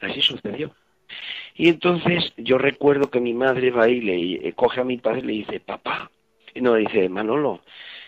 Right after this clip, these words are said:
este hijo nuestro, esto ya es preocupante, se ha trastornado, se ha trastornado". <laughs> Eh, <laughs> y yo dije, "Bueno, mi madre le está haciendo ese comentario a mi padre, yo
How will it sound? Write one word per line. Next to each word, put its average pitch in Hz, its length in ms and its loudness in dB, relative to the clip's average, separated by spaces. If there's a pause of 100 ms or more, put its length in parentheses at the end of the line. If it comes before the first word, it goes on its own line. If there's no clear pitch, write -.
(120)
este 185 340 2
hijo 160 300 -2
nuestro, 190 600 -2 (400)
esto - 260 0
ya 160 120 0
es - 100 0
preocupante, 151 640 -4
se 117 80 -2
ha 202 100 -2
trastornado, 120 760 -2
se - 260 -2
ha - 20 -2
trastornado". 85 680 -4 (160)
<laughs> - 320 -18 (300)
Eh, 85 440 -6 (240)
<laughs> 107 220 -2 (640)
y 147 60 8
yo 165 300 10 (280)
dije, 139 320 2
"Bueno, 147 280 0
mi 117 320 -4
madre 131 280 0
le 101 100 -6
está - 180 -4
haciendo 107 240 -2
ese 101 160 -2
comentario 90 460 0
a - 20 -6
mi 90 100 -4
padre, 127 300 -6
yo 175 180 -2